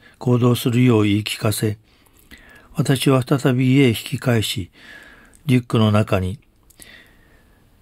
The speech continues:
教材中辞典のみを残し、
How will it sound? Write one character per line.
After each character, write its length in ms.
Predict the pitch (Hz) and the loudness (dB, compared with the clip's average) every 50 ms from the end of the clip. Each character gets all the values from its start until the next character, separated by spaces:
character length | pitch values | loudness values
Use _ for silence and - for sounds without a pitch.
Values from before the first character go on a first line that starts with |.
| _ _ _ _ - | _ _ _ _ -8
教 240 | - - 127 131 131 | -2 0 2 2 4
材 300 | 127 139 131 131 127 - _ _ _ | 4 2 2 2 0 -4 _ _ _
中 300 | - - 143 135 127 131 | -4 0 2 2 2 2
辞 260 | 127 - - 135 123 | 0 -4 -6 -4 0
典 220 | - 160 160 156 151 | 2 4 4 4 4
の 100 | 160 156 | 4 4
み 140 | 147 139 127 | 4 4 4
を 100 | 113 107 | 4 4
残 300 | 101 104 101 - 135 113 | 2 0 0 0 -2 -2
し、 200 | - - - | -2 -4 -8